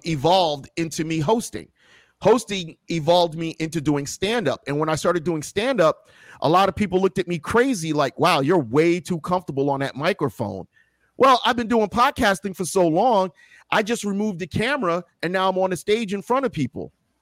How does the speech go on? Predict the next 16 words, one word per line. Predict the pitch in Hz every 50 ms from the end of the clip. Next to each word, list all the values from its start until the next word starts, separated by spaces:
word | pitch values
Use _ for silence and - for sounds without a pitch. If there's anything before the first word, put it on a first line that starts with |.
| _ _ _ _ _ _ _ _ _ _ _ _ _ -
But | - 175 202
I'm | 214 214
still | - - 233 214
nervous | 190 180 214 254 262 247 202 -
when | 208 196 185
I | 180
get | 175 175 175
up | 175 -
on | 170 151 139
stage. | - - - 214 269 285 269 269 254 - - - _ _ _ _ _ _ _ _ _ _ _ _ _ _ _ _ _ _ _ _ _ -
I'm | 170 202
just | 185 214 190 -
comfortable | - - 233 285 - - 208 170 180 175 165 156
on | 147
stage | 139 - - 151 139 131 127 107 110
now. | 113 110 104 92 - - _